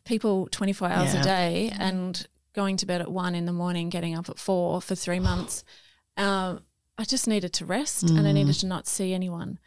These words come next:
Speaker 1: So it was <laughs> really quite perfect.
Speaker 2: Mm.
Speaker 1: Um, to shower whenever I wanted to, uh, to dance around. It was
Speaker 2: Yeah.
Speaker 1: just, it was m-, marvelous, to be quite honest.
Speaker 2: Yeah.
Speaker 1: I know other people have had many different, uh, quarantine experiences, but
Speaker 2: Yes.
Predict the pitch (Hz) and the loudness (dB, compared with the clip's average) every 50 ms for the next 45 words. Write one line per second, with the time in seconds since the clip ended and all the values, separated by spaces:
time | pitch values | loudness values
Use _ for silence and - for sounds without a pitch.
0 | _ _ - - - - - - - - 208 202 202 196 202 202 - - - - | _ _ -20 -20 -18 -18 -14 -8 -2 0 2 2 2 2 0 -2 -4 -6 -8 -8
1 | - - - - - - - 226 226 - - - 269 262 285 190 190 185 185 190 | -6 -4 -4 -4 -6 -6 -6 -6 -6 -6 -6 -2 0 2 4 6 8 8 8 8
2 | 185 180 165 151 - - - - 202 196 196 190 190 185 180 175 175 - - _ | 8 8 6 4 2 0 0 2 2 4 4 4 4 4 2 0 -2 -4 -6 _
3 | _ _ _ _ _ _ _ _ _ _ _ _ _ - - - - - 185 185 | _ _ _ _ _ _ _ _ _ _ _ _ _ -2 0 2 2 2 4 4
4 | 190 202 214 208 208 202 208 196 196 196 190 185 190 196 202 202 202 - - - | 4 4 4 4 4 2 2 2 2 0 0 2 0 0 0 0 -2 -2 -2 0
5 | 208 208 208 202 202 202 - - - - - _ _ _ _ - 156 160 160 160 | 0 0 0 0 -2 -4 -8 -14 -20 -20 -20 _ _ _ _ -4 -2 -2 0 0
6 | - - 165 175 185 175 180 185 - - 185 175 180 180 185 190 190 196 202 208 | -2 -2 -2 0 0 0 0 0 0 0 2 2 2 4 4 4 4 4 4 2
7 | 202 - - - _ - - 196 190 202 196 202 - 247 247 - - - - 202 | 2 0 -2 -6 _ -4 -2 0 2 2 2 2 2 2 2 2 0 0 2 2
8 | 196 196 - - - 156 - - 196 202 196 190 185 185 180 180 170 170 - - | 2 0 -2 -4 -8 -10 -4 0 4 4 6 6 4 4 2 2 2 2 0 -2
9 | - - 190 - - - 165 - - 170 165 196 226 - - - 156 - - 160 | -4 -4 -6 -6 -6 -4 -2 0 0 0 2 2 2 2 0 0 0 0 0 0
10 | - - - - - _ _ _ _ _ - - 220 214 208 202 202 196 - - | -2 -4 -8 -20 -20 _ _ _ _ _ -6 -2 0 2 4 4 4 4 4 2
11 | 190 185 190 208 196 190 190 185 180 180 190 175 180 180 175 180 180 175 170 - | 0 0 2 2 2 2 2 0 0 2 2 2 2 2 2 0 0 0 -2 -2
12 | - 180 175 - - - - - _ _ _ - 185 170 170 170 170 - - 175 | -2 -2 -2 -2 -4 -8 -14 -20 _ _ _ -6 -4 -2 -2 -4 -4 -4 -2 -2
13 | 175 170 175 - 185 175 170 - - - 185 175 170 180 208 - - 220 240 160 | 0 0 -2 -2 -2 -4 -4 -4 -4 -4 -2 -2 -2 -2 -2 -2 -2 -2 0 0
14 | - - 180 - | 0 0 0 0